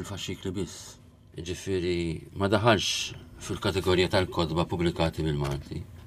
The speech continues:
Ja ma ninsewx li fit-tletinijiet u l-erbanijiet il-kotba bil-Malti kienu verament ftit, verament ftit. Illum għandna euforija ta' kotba, għandna ħafna, ħafna, ħafna. Dak iż-żmien ktib bil-Malti kien ifisser ktib letterarju. Għadna sal-lum kif taf inti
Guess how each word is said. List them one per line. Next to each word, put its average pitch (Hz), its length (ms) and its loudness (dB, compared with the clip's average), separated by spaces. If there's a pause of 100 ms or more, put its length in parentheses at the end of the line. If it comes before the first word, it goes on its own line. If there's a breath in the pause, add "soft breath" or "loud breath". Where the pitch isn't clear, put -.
(120)
Ja 104 100 4
ma 98 80 8
ninsewx 98 400 4
li 95 80 0
fit-tletinijiet 90 680 2
u - 20 4
l-erbanijiet 85 640 4
il-kotba 80 340 2
bil-Malti 85 400 4
kienu 85 160 0
verament 82 400 4
ftit, - 400 -4
verament 92 400 2
ftit. 76 320 -2
Illum 87 300 2 (180)
għandna 80 440 10 (680)
euforija 92 500 4
ta' 76 140 -2
kotba, 73 380 0
għandna 82 240 2
ħafna, 107 340 2
ħafna, 87 300 -2
ħafna. - 400 -12
Dak 92 180 8
iż-żmien 107 300 12
ktib - 180 2 (380)
bil-Malti 117 400 10
kien 92 100 8
ifisser 90 320 2
ktib 90 220 0
letterarju. 80 580 4 (460 soft breath)
Għadna 92 220 6
sal-lum 107 280 8
kif 87 160 4
taf 82 160 2
inti 80 380 2